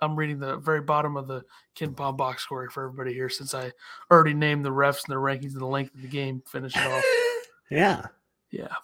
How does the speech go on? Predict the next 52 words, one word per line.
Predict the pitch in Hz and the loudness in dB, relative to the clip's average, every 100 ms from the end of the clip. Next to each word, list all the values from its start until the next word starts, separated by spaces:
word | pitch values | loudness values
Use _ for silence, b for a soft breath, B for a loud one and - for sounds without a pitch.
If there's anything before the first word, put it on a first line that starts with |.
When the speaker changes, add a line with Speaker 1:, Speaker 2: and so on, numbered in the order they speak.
| _ - | _ -4
Speaker 2:
All | 113 165 | 2 6
right. | 185 - | 6 6
How | - | 4
about | 180 196 - | 12 12 12
players | 175 185 117 | 12 12 10
of | 90 | 2
the | 76 | 0
game? | 76 65 - _ _ _ _ _ | -4 -6 -14 _ _ _ _ _
How's | 127 | 0
that | 131 123 | 0 0
sound? | - - _ _ | -4 -14 _ _
Speaker 1:
Yeah, | 151 147 | -2 0
your | 139 147 143 | 0 0 -2
pick's | - 160 - - | -4 -12 -12 -16
ridiculous. | - 90 - - - - 156 - | -14 -14 -12 -12 -12 -14 -12 -2
Speaker 2:
I'm | 180 | 8
going | 202 | 10
with | 202 | 10
Matthew | 196 185 185 | 10 10 8
Meyer. | 190 196 - 82 | 8 6 6 4
What | |
do | 147 | 6
you | 175 | 8
mean | 208 87 | 6 4
ridiculous? | 78 73 80 87 69 - | 0 -2 -4 -4 -6 -6
You | 92 | 0
picked | 143 135 | 0 2
him, | 120 | 2
like, | 107 - | 2 -2
sixty-four | - 151 - 151 151 147 | -6 -6 -4 -4 2 2
times | 135 123 120 73 | 4 2 0 -6
this | - | 4
Speaker 1:
I | 190 | 6
Speaker 2:
year. | 196 | 8
Speaker 1:
picked | 247 233 | 6 8
him | 220 | 8
when | 190 185 | 10 10
he | |
actually | 170 185 185 160 - | 10 8 6 0 6
earns | 160 185 143 | 10 10 8
it. | 123 | 2
He | 139 | 6
Speaker 2:
Uh, | |
Speaker 1:
wasn't | 202 165 147 | 6 6 4
that | 131 113 | 4 6
Speaker 2:
how | - 175 | 12 12
Speaker 1:
good. | 196 | 12
Speaker 2:
did | 156 | 12
he | 139 | 12
not | 135 139 139 | 12 12 12
earn | 123 135 120 | 12 10 8
it? | 85 | 2